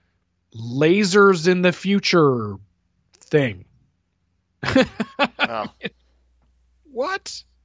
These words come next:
Speaker 1: Well, if you look at the playfield, so if you look at this game, in the middle
Speaker 2: Bowling pins. Yes, they're still there.
Speaker 1: So you can see that it was, in fact, bowling theme.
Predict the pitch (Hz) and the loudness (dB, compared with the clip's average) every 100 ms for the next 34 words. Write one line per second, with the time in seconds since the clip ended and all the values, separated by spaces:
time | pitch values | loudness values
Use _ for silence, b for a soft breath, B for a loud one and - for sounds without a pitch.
0 | _ _ _ _ _ _ _ _ 202 196 | _ _ _ _ _ _ _ _ -4 0
1 | 214 330 339 185 - 180 180 123 95 98 | 0 -2 -4 -4 0 0 0 -6 -14 -10
2 | 147 147 208 190 233 262 - 180 139 135 | -10 -8 -4 0 0 0 -4 -4 -4 -8
3 | 120 101 101 _ _ - B B B _ | -8 -12 -18 _ _ -20 B B B _
4 | 208 269 277 226 185 147 131 139 _ 143 | 0 0 0 2 2 2 0 -4 _ -10
5 | 147 139 139 113 101 - _ _ _ _ | -8 -4 -4 -4 -8 -14 _ _ _ _
6 | _ 113 104 - - 131 135 - 139 139 | _ -8 -8 -8 -10 -6 -6 -4 -4 -2
7 | 127 107 - _ _ _ _ - - 185 | -2 -4 -8 _ _ _ _ -12 -6 -4
8 | 185 180 - 254 196 180 190 202 196 233 | -4 -4 -2 -2 0 0 2 2 2 2
9 | 240 247 - 120 101 143 - - _ _ | 2 -4 -6 -8 -8 -12 -14 -20 _ _
10 | _ _ _ _ - 349 220 117 104 92 | _ _ _ _ -4 0 0 -2 -8 -18
11 | - | -20